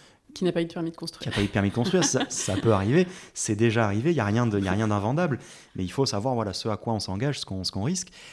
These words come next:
Speaker 2: Euh, parfois, voilà, ça peut être le volet urbanistique, ça peut être également le volet responsabilité, mais voilà, tout le, tout le, tout le volet assurance, euh, dommage ouvrage, assurance décennale, sont des choses que nous, notaires, on va s'attacher à
Speaker 1: D'accord.
Speaker 2: vérifier,
Speaker 1: Ouais, donc
Speaker 2: euh,
Speaker 1: vous êtes,
Speaker 2: lors de la signature
Speaker 1: là,
Speaker 2: du
Speaker 1: vous êtes
Speaker 2: compromis de
Speaker 1: vraiment
Speaker 2: vente.
Speaker 1: dans le sujet, euh, rénovation,
Speaker 2: Tout
Speaker 1: travaux.
Speaker 2: à fait.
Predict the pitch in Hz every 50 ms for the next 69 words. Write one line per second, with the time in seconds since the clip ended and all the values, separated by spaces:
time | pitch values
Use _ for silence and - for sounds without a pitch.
0 | - - - - 104 95 92 92 90 87 85 87 - - - - - - - 165
1 | - 113 107 101 90 - 85 - 92 98 98 92 87 87 90 92 85 85 80 85
2 | 87 90 95 - - - 160 156 - - 92 - 92 90 - 95 92 92 92 98
3 | 104 104 95 90 92 98 104 95 - - - - - _ - 92 90 90 - -
4 | 95 - - 90 92 98 110 120 - 170 180 180 - - - 98 101 104 104 107
5 | 101 95 - - 117 117 - - - - 123 113 104 104 101 95 92 92 90 -
6 | - 131 117 110 117 117 117 127 123 120 123 - - - - _ - 104 101 -
7 | - - 104 104 110 110 107 - - 107 98 98 101 107 101 104 110 127 143 127
8 | 120 123 123 120 110 104 - - 107 95 98 98 90 95 104 98 - 104 107 131
9 | 156 151 127 - - - - - _ - - 104 101 95 - - 127 120 - -
10 | 101 104 117 113 104 92 - 123 131 117 104 95 92 92 - 87 - 90 98 95
11 | 123 107 98 98 95 92 95 - 117 131 139 - 190 208 226 165 - 131 143 151
12 | 147 113 110 104 104 101 98 - 92 95 107 107 104 95 90 - - - - 180
13 | 202 208 185 160 - - 117 113 165 180 190 208 214 202 170 156 - - 175 165
14 | 170 175 185 180 160 151 156 165 175 170 160 170 170 - - 208 208 185 - -
15 | - - 92 104 113 107 - - -